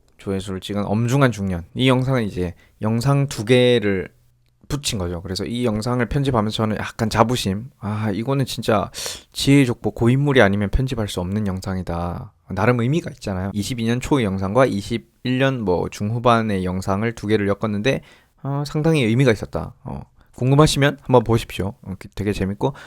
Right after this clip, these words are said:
또 요거 이제 비트모빙 신뢰 게임이다. 모비코인 창시자가 말아주는 인문학 강의, 인생과 신뢰 게임이라는 요 영상도,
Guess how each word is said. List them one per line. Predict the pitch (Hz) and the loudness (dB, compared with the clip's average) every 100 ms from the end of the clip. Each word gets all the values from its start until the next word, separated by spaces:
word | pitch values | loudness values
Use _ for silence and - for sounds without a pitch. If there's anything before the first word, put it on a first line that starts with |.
| - - | -20 -8
또 | 113 110 | -4 0
요거 | 113 127 135 135 131 107 98 85 _ _ - | 4 6 8 8 6 4 0 -2 _ _ -16
이제 | 71 78 - _ _ _ | -8 -8 -8 _ _ _
비트모빙 | - - 127 120 123 110 | -8 -2 0 0 0 -2
신뢰 | - 123 127 | -2 2 2
게임이다. | 107 90 85 95 - | 2 -2 -4 -10 -2
모비코인 | 104 117 - 127 | 0 0 -2 -2
창시자가 | 117 123 - 117 104 | -2 -2 -2 0 2
말아주는 | 101 101 107 - 104 151 190 | 4 6 6 4 -2 -2 -4
인문학 | 120 127 123 | -4 0 0
강의, | - 90 85 95 | 0 -4 -4 -6
인생과 | 101 110 110 | -4 -2 -2
신뢰 | 107 110 110 | -2 0 -2
게임이라는 | - 87 - 113 92 95 95 | -2 -6 -8 -10 -6 -6 -2
요 | 110 | 2
영상도, | 120 120 117 127 160 | 2 2 -2 2 2